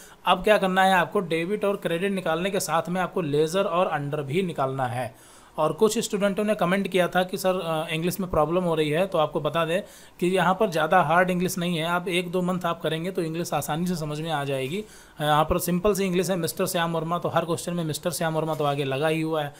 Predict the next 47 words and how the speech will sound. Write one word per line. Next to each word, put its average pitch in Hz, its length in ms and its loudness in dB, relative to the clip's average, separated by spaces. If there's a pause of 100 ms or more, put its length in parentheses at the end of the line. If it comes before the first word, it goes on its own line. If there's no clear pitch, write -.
(220)
इसका 151 260 -2
तो 156 100 -6
मतलब 156 260 -2
आपको 139 200 0
पता 147 200 -6
ही, 160 60 0
बिजनेस 151 320 -6
के 160 100 -6
ऑनर 143 260 -2
हैं। 147 140 -6 (320)
"Started 180 520 4
a 208 120 6
business 180 420 -2
with 165 140 -4
cash 170 320 0
rupees 143 320 -6
eight 143 220 -4
lakh," 156 200 -4
यानी 139 200 -6
बिजनेस 131 600 -6
स्टार्ट 190 320 2
किया 196 180 0
आठ 135 240 -2
लाख 151 180 0
रुपए 143 240 -6
से। 147 200 -8 (360)
आपको 165 240 2
कौन 190 200 0
सा 190 120 4
इसकी 185 260 0
हिंदी 175 240 0
आपको 165 260 -4
किसी 165 220 -10
को 185 60 -4
बतानी 147 400 -2
है, 147 60 -4
आपको 147 200 -4
बस 170 220 -6
समझना 160 380 0
है, 160 120 0
तो 196 80 -4
समझ 170 280 -4
तो 185 120 -2
I 170 100 0
think 170 180 -2
लेंगे 165 320 2
ही। 180 200 0